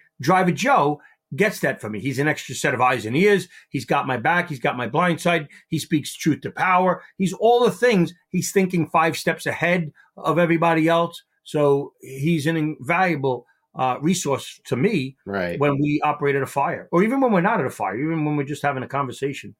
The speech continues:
Speaker 2: Yeah, he's got a wealth, not just on ground, on fire ground experience, but in the firehouse too. He's probably dealt with a lot of different, you know,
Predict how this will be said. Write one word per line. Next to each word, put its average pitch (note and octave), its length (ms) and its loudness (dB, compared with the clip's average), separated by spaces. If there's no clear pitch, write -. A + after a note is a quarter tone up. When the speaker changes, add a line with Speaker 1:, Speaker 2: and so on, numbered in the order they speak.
Speaker 2:
Yeah, A#2 160 -8
he's F#2 140 -12
got A2 320 0
a F2+ 60 -10
wealth, G#2+ 400 0
not A#2+ 260 0
just - 240 -6
on A#2 260 0
ground, B2+ 480 2
on A#2 180 2
fire B2+ 340 0
ground A2 320 0
experience, G#2 540 -2
but G2+ 220 -4
in C#3 140 4
the C3 80 0
firehouse C#3+ 560 0
too. F3+ 240 2
He's G2+ 120 -2
probably A#2 320 -2
dealt A#2 360 -2
with B2+ 120 0
a B2 60 -2
lot A#2+ 220 2
of B2 80 0
different, A#2+ 440 0
you A2+ 100 0
know, G#2 400 -2